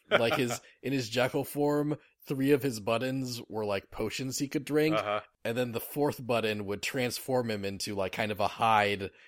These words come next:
Speaker 1: character, but he was, like, this big ogre named Trog Chalk.
Speaker 2: Yeah.
Speaker 1: And then, like, the three buttons would change into different moves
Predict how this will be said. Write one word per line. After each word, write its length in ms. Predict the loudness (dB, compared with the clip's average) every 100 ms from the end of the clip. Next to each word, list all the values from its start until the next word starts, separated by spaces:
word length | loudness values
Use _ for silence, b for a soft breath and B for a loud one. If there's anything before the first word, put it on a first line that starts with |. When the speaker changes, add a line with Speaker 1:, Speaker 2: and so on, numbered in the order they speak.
| B
Speaker 1:
character, 520 | -4 0 2 0 -2 -4
but 120 | -4
he 120 | -6
was, 260 | -6 -8 -2
like, 160 | -2 -2
this 160 | -8
big 280 | -6 -2 -2 -2
ogre 420 | -2 0 -2 -4
named 340 | -4 -6 -8
Trog 600 | -8 2 6 8 6 0 -6
Chalk. 480 | 0 2 2 0
Speaker 2:
Yeah. 340 | -2 -2 -2 -6 -10 -4
Speaker 1:
And 160 | -2
then, 140 | 0 0
like, 180 | 0 -2
the 80 |
three 260 | -6 0 0
buttons 500 | 2 2 2 0 -4
would 300 | -4 -2 -2
change 340 | -2 -2 -2 -4
into 160 | -6
different 340 | -4 -4 -4 -4
moves 640 | -4 -2 0 -2 -4 -6